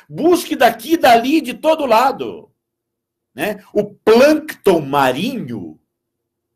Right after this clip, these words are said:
o plâncton marinho, né? A, a, os vegetais aquáticos são fontes de nutriente muito grande. Assim como as águas minerais. Quando eu recomendo aqui a água de Ibirá,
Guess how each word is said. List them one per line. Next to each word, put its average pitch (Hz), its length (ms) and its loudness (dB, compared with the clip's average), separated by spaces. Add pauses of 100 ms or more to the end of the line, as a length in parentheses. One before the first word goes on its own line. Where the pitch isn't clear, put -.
(140)
o 143 100 -8
plâncton 226 960 2
marinho, 120 720 -8 (800)
né? 190 180 -4
A, 117 260 -8
a, 123 360 -8
os 131 180 -8
vegetais 175 800 2
aquáticos 156 1200 -4 (360)
são 349 300 -10
fontes 131 720 -8
de 92 140 -18
nutriente 92 600 -18
muito 85 260 -20
grande. 71 400 -20 (840)
Assim 196 340 -6
como 233 240 -4
as 202 220 -2
águas 160 420 2
minerais. 175 720 -6 (540)
Quando 262 300 2
eu 208 140 6
recomendo 147 600 -2
aqui 127 300 -6
a 117 80 0
água 110 420 -2
de 95 180 -18
Ibirá, 92 640 -6